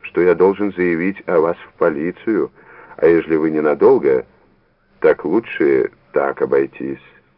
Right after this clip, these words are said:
Потому я скажу вам прямо, Иван Фёдорович, что я вас сразу узнал. Ведь вы у нас сколько на заводе бывали, не ровен час узнает вас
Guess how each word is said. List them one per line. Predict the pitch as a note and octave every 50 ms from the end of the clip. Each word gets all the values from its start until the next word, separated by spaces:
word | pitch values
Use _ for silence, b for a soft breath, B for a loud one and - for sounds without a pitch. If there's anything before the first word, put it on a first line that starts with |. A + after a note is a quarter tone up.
| _ _ _ _ _ _ _ _ _ _ _
Потому | - D3 - D3+ E3 F#3 F#3+
я | F3 D#3
скажу | - - - C#3 C3+ D#3+ E3
вам | D#3 C#3+ C3 B2
прямо, | - C3+ D3+ D#3 D3 C#3
Иван | B2 A#2 A#2 A2+
Фёдорович, | G#2+ - C#3 D3 D3+ C3+ C3+ B2+ A2+ - - - - - - -
что | - - - A2
я | A#2 A#2+ A#2
вас | A#2 A#2 A2 - - - - - _ - -
сразу | - - G#2+ A2 G#2+ G2 G2
узнал. | G2 F#2+ F2+ F#2+ G2 A2 A2+ G#2+ E2+ B1+ - _ _ b b b b b b b b b b b b b b b b -
Ведь | F2+ A2 A2+ - -
вы | C3 D#3
у | D#3 D3+ D3
нас | C#3 C#3 C#3 C#3 B2+ - - - - - _ - -
сколько | - - - D3 F3 E3+ - - A2+
на | A2 G#2+
заводе | F#2+ G2+ G2 F#2+ G2+ A#2 B2 G#2 G2+
бывали, | F2 F2 E2+ D#2+ E2+ A#2 A#2 B2 A#2 - - - - - _ _ _ _ _ _ _
не | - A2 C3
ровен | D3 F3 F3+ D#3+ C3+ A2
час | - - C3+ C#3 C3+ - - - _
узнает | - G2 F#2 E2+ F2+ G#2 A#2+ B2+ B2 - -
вас | F2+ F#2 G2+ G#2